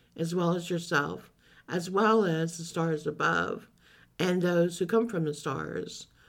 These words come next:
which we all do. We're, we are part of Stardust. The pyramids used to be activated.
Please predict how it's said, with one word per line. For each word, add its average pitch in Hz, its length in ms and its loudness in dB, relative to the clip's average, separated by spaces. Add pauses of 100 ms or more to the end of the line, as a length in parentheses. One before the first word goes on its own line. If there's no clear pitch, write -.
(140)
which 196 260 2
we 196 160 6
all 175 180 4
do. 165 360 4
We're, 156 400 -2 (680)
we 170 160 2
are 156 100 6
part 180 320 0
of 143 180 2 (420)
Stardust. - 840 -4 (880)
The 208 120 8
pyramids 208 600 4
used 170 220 -4
to 185 60 -2
be 175 460 0
activated. 147 840 -2